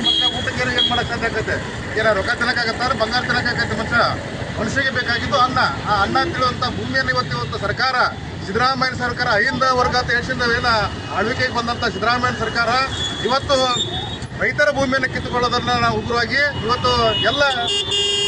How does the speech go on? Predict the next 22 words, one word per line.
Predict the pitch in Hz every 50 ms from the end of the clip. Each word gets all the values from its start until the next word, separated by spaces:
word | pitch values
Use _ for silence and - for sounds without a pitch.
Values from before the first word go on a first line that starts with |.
| 403 403 403 294
ರೈತ | 233 - 403 - 269 254 240
ಹೋರಾಟ | 247 254 262 254 247 254 247
ಮತ್ತು | 247 254 262 262 254 254
ದಲಿತ | - - - 247
ಸಂಘರ್ಷ | 254 247 247 247 -
ಸಮಿತಿ | 247 - - - 240 226
ಅಂಬೇಡ್ಕರ್ | 226 247 247 240 240 233 226 226
ವಾದ | 226 233 254 262 254
ಇದನ್ನ | 247 247 233 220 233
ಉಗ್ರವಾಗಿ | 233 - - - - 254 247 240 233 247 254 240
ನಾವು | 240 233 -
ಖಂಡಿಸ್ತಾ | 226 226 240 226 - 240 233
ಇದ್ದೀವಿ. | 220 254 233 214 175 156 - - - - - - - - - - - - -
ಸಿ | 214 240 254 269
ಎಂ | 262 262 262
ಅವರೇ, | 262 262 269 277 277 262
ನೀವು | 269 269 254
ಎಚ್ಚೆತ್ಕೊಳ್ಳಿ. | - - 247 254 254 - 262 262 262 262 247 - - - - 202
ಇಲ್ಲಪ್ಪ | 240 247 240 - 254 254
ಅಂತಂದ್ರೆ | 254 254 247 240 247 247 254 262 269 269 269 254 - - - - - 208
ಇದು | 220 240 220 214
ಮುಂದೆ | 226 262 269 277